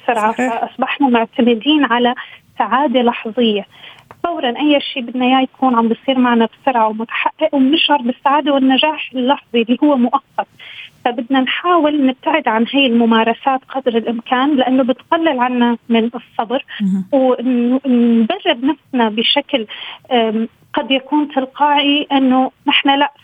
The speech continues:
Speaker 1: فيني أحصل على السعادة من أمور تانية. وأنا بعطي مثال بسيط بهذا الموضوع. أحيانًا لما نتوجه إلى المول مثلًا،
Speaker 2: مم.
Speaker 1: أنا بتوقع إني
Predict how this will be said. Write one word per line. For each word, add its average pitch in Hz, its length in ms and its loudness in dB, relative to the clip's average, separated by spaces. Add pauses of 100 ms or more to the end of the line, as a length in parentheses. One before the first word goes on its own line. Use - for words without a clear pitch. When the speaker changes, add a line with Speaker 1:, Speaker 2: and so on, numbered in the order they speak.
Speaker 1:
فيني 302 260 -4
أحصل 240 360 -4
على 254 220 0
السعادة 254 480 -2
من 233 160 -6
أمور 254 240 0
تانية. 226 300 0
وأنا 294 140 0
بعطي 320 340 -4
مثال 285 400 0
بسيط 240 400 -6
بهذا 247 300 0
الموضوع. 240 500 0
أحيانًا 247 360 -2
لما 220 100 0
نتوجه 233 500 -2
إلى 233 260 0 (440)
المول 233 440 0
مثلًا، 202 380 -8 (180)
Speaker 2:
مم. 180 140 0 (100)
Speaker 1:
أنا 277 120 2
بتوقع 254 460 -2
إني 240 140 0